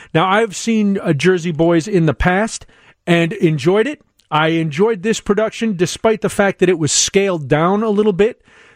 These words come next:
because these national tours do tend to scale things back. Uh, it's been pointed out by other people, and I'm not new saying this, the biggest thing that was missing was the horn section. Because you've never seen the show before, Cody,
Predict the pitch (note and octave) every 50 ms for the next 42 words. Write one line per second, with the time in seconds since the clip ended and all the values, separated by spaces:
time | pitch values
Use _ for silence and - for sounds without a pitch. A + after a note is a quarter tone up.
0 | _ _ - D#3 - F#3 F3+ D3+ D#3+ F3 D#3+ D3 E3+ F3 F3+ E3+ - - F3 E3
1 | D#3 - - F3+ F3+ F3 E3+ E3 D#3 C3+ C3 F3 F3+ F3+ F3 - - - F#3 E3+
2 | - E3 - - - - F#3 F#3 F3+ E3+ - F#3+ F3+ E3+ D#3+ C#3 D3 F3+ F3+ F3+
3 | E3 - - - - _ _ - - _ _ - D#3+ D#3+ D#3 D3+ D3+ D#3+ F3 D#3+
4 | - - F3+ D#3 - - G3+ F#3+ F3+ F3+ F3 D3+ E3+ E3+ E3+ E3+ D#3 - E3+ E3+
5 | - E3+ E3+ F3 D#3+ D3+ C#3+ D3 E3 D3+ C#3 C#3+ C#3+ C#3 C#3+ C#3+ C3 B2+ C3 C3+
6 | D3 E3+ F3+ F#3 F#3 F3 - - - F#3+ F#3 F3 F3 F3+ F3+ - - - - -
7 | - - - D3 D#3+ E3 D#3+ D3+ C3+ G3+ A3 A3 G3 - - G3+ F#3+ F#3 E3+ E3
8 | C3 E3+ F3 - - D#3+ D#3+ D#3 C3 C#3 C3 C3+ D3 C3+ B2 - - A#2+ - -
9 | - _ _ _ _ _ _ _ _ _ - D3+ - E3 D#3 C#3+ D#3 F#3+ A3 F#3
10 | G3+ G#3 G3 D#3+ E3 - - - A#3+ C4 A3+ F3 - - F3+ D#3 C#3 C#3 B2 -
11 | D#3+ C#3+ C#3+ C3+ - - D3 C#3 C3+ C#3 C#3 C3